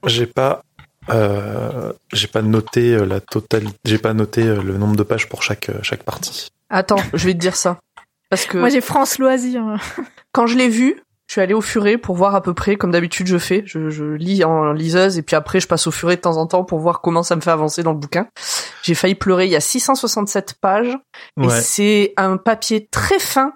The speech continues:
Speaker 2: et c'est écrit très petit. <laughs>
Speaker 4: Et dans l'e-book, dans l'e-book, il y a deux cent soixante-seize pages. Je te raconte pas la différence
Speaker 2: Euh,
Speaker 4: quand tu
Speaker 2: non. Moi, j'en ai plus.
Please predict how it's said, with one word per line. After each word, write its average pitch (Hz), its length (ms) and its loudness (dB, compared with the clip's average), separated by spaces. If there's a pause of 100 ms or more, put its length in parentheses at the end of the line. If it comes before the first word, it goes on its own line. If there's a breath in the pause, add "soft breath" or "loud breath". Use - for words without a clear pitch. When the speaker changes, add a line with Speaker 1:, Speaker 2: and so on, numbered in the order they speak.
Speaker 2:
et 208 80 2
c'est 220 220 0
écrit 220 380 -2 (180)
très - 180 0
petit. - 480 -2
<laughs> - 520 -12
Speaker 4:
Et 139 100 4
dans 139 120 4
l'e-book, 139 480 0
dans 127 120 2
l'e-book, 131 340 2
il - 40 2
y - 20 2
a 104 40 -2
deux 107 260 0
cent 170 180 0
soixante-seize 131 560 -2
pages. 104 360 -6 (300)
Je - 100 -14
te 113 100 -2
raconte 123 280 0
pas 147 100 2
la 135 100 2
différence 202 460 2
Speaker 2:
Euh, 208 180 4
Speaker 4:
quand 208 100 2
tu - 80 2
Speaker 2:
non. 240 180 4 (640 loud breath)
Moi, 220 140 2
j'en 233 160 2
ai 220 60 2
plus. - 360 -8